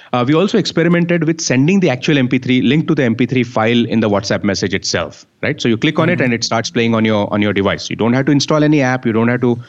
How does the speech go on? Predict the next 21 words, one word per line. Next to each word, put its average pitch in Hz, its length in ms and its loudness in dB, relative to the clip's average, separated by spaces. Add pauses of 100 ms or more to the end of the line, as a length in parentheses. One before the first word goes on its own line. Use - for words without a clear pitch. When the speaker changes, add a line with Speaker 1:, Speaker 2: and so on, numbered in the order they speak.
(220)
Speaker 1:
you 117 60 0
know, 117 320 -2
uh, 104 260 0
uh, 107 60 -2
in 101 200 0
fact, 117 240 -4
now 120 200 0
the 117 160 -4
file 117 200 -2
is 120 120 -2
on 107 140 0
your, 139 300 0 (280)
uh, 98 320 -2
device, 107 420 -2
you 110 60 0
can 107 160 -2
listen 101 240 -2
to 110 80 -2
it 98 80 -2
multiple 101 440 -2
times. 87 480 -6